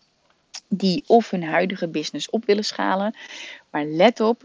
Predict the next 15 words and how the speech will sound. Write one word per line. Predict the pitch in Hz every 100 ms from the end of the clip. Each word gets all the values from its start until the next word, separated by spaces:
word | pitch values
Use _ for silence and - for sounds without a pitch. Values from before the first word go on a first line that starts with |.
| _
wat | 147 -
eigenlijk | 160 226 233 220 -
over | 180 185
het | 175 -
algemeen | 170 170 175 160 160
gebeurt, | - 156 175 170 175 -
is | 160
dat | -
de | 165
business | 160 165 180 170 165
waar | 151
je | 147
mee | 151 151
begonnen | 147 - - 202 233 185
bent, | - - _ -